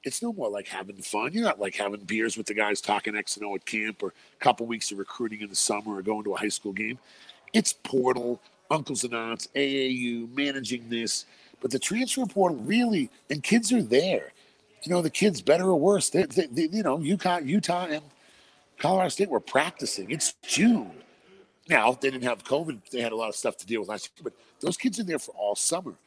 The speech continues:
It's become a twelve-month a year. They make a lot of money. They make a lot more than we made, but there's no off time. And when you turn, when you can't turn it off, that's really tough, stressful level. And then when you got guys that wanna be pros that aren't ready, and Mike Krzyzewski or Roy Williams or whatever has to hear,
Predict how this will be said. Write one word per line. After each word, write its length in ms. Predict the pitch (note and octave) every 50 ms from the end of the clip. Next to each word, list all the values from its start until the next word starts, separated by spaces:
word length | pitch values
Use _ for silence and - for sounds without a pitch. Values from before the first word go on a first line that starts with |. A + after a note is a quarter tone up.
| _ _ _ _ _ _
It's 140 | - - -
become 300 | - - - G3 G#3 G#3
a 60 | C3 - _ _
twelve-month 680 | - - - A#2 A#2 B2 C3 C#3+ D3+ D3+ E3 F3 D3+ -
a 40 | F#3+
year. 240 | E3+ B2+ G2+ F#2+ G2+
They 100 | G2+ G2+
make 260 | G2+ G2+ A2 G#2 -
a 40 | C3
lot 220 | D3+ D#3+ D#3 E3+
of 100 | F#3 F3+
money. 240 | D#3+ A2 F#2+ G#2 A2+
They 140 | G#2+ G#2 G#2
make 160 | G#2+ A2 -
a 60 | A2
lot 260 | G#2+ G#2+ A#2 - A2 B2+
more 100 | C3+ C#3+
than 80 | D3+
we 160 | D3 C#3+ B2+
made, 260 | A2+ G#2+ G#2 G#2+ B2+ B2+ - - - - - - - _ _ _ _ _ _ _ _ -
but 120 | C3+ C3
there's 120 | B2+ A2
no 140 | C#3 G3+ G#3
off 260 | G3+ A3 A#3 C4 -
time. 320 | - - A2+ F#2 E2+ - - _ _ -
And 120 | G#2 A2
when 120 | B2+ E3+
you 80 | A3 A#3+
turn, 220 | - - B3 B3+ A3+ G3+
when 100 | E3+ D#3+
you 120 | F3 A3
can't 280 | - - C4 B3 F#3+ -
turn 180 | - G3 F3+ D3
it 60 | C3+
off, 420 | E3+ G#3+ G#3+ E3+ C#3+ - - - - - - - - - _ _ _ _ _ _ _ _ _ _ _
that's 240 | _ C#3 F3 - -
really 220 | A#3+ B3+ A#3 G3+ E3+
tough, 240 | - D#3 D3+ B2+
stressful 480 | - - - E3+ D3+ - - - A#2 A2
level. 320 | C3 E3 G3+ G#3 F#3+ C#3
And 80 | A2+ G2+
then 100 | A2 A2+
when 120 | A#2 A#2
you 80 | B2+ E3
got 180 | G3 G#3+ G#3 -
guys 260 | G3 F3 F3 E3 B2+
that 140 | C3+ B2 B2+
wanna 160 | C3 B2+ B2
be 140 | A#2+ A#2 G#2+
pros 340 | - - D3 E3 D#3+ B2+
that 100 | A2+ A2+
aren't 160 | A#2+ A#2 F#2+ G2+
ready, 240 | C3 D3+ E3 C#3
and 100 | G#2+ G2
Mike 160 | G#2+ A#2 B2 -
Krzyzewski 540 | - A2+ - - C3 C3 B2+ - - A#2
or 80 | G2+ F#2+
Roy 220 | G2 A2 B2 B2
Williams 320 | A2+ C3 C3+ C3 A#2 G#2 G2+
or 20 |
whatever 240 | A2 A2+ A2+ G#2+ G#2+
has 200 | - G#3+ - -
to 100 | - -
hear, 340 | - - E3 C#3+ G#2+ F2+